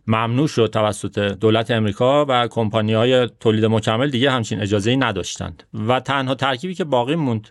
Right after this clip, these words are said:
و هنوز قابل فروش بود به عنوان مکمل دی اچ ای بود که اون هم خب،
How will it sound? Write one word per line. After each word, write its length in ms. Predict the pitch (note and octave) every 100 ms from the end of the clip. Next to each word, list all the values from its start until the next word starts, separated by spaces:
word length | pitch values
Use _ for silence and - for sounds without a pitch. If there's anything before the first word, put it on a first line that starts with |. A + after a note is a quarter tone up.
| -
و 140 | A#2+
هنوز 280 | B2+ C3+ C#3+
قابل 520 | A#2+ A#2 A2+ A2+ G#2
فروش 420 | - A#2+ B2 D3
بود 140 | B2 A2
به 80 | A2+
عنوان 240 | A#2 A#2
مکمل 480 | A#2+ A2+ B2 C#3+ D#3+
دی 160 | C3
اچ 180 | A#2 -
ای 180 | A#2+ C#3+
بود 200 | D#3+ D#3+
که 140 | -
اون 200 | A#2+ B2
هم 280 | B2+ C3 C3+
خب، 260 | - A#2